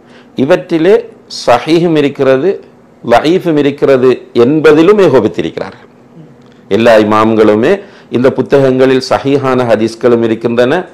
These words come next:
லஈஃபான ஹதீஸ்களும் இருக்கின்றன என்பதிலே ஏகோபித்திருக்கிறார்கள்.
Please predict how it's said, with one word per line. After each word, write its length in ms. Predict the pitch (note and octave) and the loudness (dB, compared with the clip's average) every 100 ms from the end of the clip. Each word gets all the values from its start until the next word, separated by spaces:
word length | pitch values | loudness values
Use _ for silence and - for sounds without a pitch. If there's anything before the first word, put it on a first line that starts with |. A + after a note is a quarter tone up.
| - - _ - | -20 -20 _ -2
லஈஃபான 600 | A2+ A#2 D#3+ E3+ E3 D#3 D3 | 2 4 2 2 0 0 0
ஹதீஸ்களும் 640 | C3 C3+ C3+ - B2 A#2+ | -2 -4 -4 0 0 2
இருக்கின்றன 600 | A#2+ - B2+ B2 A#2+ A#2+ A#2 | -2 -2 -4 0 0 0 -2
என்பதிலே 580 | A#2 A#2+ B2 C#3 G3+ D#3+ | -2 0 0 0 -2 -2
ஏகோபித்திருக்கிறார்கள். 800 | A#2 G2+ - E2+ - E2 E2+ | -4 -8 -10 -10 -8 -8 -8